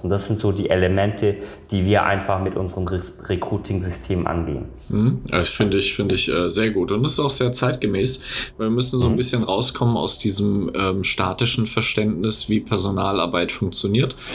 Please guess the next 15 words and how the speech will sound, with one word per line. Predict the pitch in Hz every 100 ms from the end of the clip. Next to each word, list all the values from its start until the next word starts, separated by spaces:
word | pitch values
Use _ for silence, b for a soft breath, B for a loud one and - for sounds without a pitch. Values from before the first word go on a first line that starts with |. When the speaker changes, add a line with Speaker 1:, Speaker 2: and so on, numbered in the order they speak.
| B B
Speaker 2:
Und | 113 110
Recruiting | 101 - 139 - 110
Speaker 1:
Mhm. |
Speaker 2:
ist | 92 -
ja | 101
für | - 104
viele | - 117
Unternehmen | 92 95 110 101 104 110 107 -
eine | 90 101
der | 95 90
wichtigsten | 113 - 127 - 123
Funktionen | 127 120 113 - 113 117 107
innerhalb | 92 110 113 107
H | 80 101 -
R. | 82 123